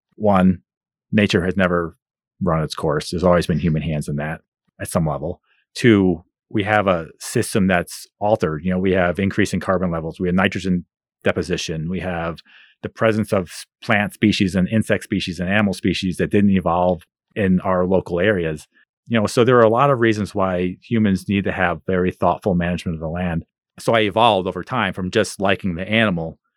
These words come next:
to loving how to manage the land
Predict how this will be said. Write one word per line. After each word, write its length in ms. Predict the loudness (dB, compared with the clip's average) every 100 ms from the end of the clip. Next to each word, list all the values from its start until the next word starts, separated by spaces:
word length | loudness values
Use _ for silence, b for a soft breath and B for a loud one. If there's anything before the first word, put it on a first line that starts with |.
| _ _ -4
to 420 | -2 0 -2 -8 _ -12
loving 680 | -2 2 4 4 0 -4 -8 _ _ _ _ _ _ -14
how 300 | -8 -2 0
to 140 | 0
manage 400 | 0 4 4 2 0
the 80 |
land 480 | -2 -2 -2 -2 -4